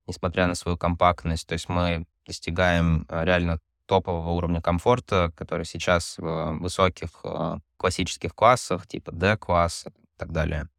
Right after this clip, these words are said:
С точки зрения функции мы дадим, э, большую возможность кастомизации за счёт, э, I T-решений. И как бы ос-, одна из основных целей — это создать контентное наполнение автомобиля,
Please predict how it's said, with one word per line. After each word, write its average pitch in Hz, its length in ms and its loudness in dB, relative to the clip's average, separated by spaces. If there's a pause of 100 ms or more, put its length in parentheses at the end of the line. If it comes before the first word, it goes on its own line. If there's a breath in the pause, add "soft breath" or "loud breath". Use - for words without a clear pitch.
С - 80 -18
точки 110 280 -2
зрения 107 220 2
функции 127 520 -2
мы 98 220 2
дадим, 98 520 4
э, 90 280 2
большую 92 460 0
возможность 95 540 2
кастомизации 98 1040 2
за 87 140 -2
счёт, 90 320 0 (100)
э, 90 40 -4
I 85 340 0
T-решений. 87 760 0 (260)
И 101 720 4 (460)
как 90 240 2
бы 90 540 2 (280)
ос-, - 240 -2
одна 95 260 4
из 101 60 4
основных 101 440 0
целей — 101 380 2
это 98 100 -6
создать 95 680 0 (180)
контентное 98 640 4
наполнение 92 540 4
автомобиля, 95 840 2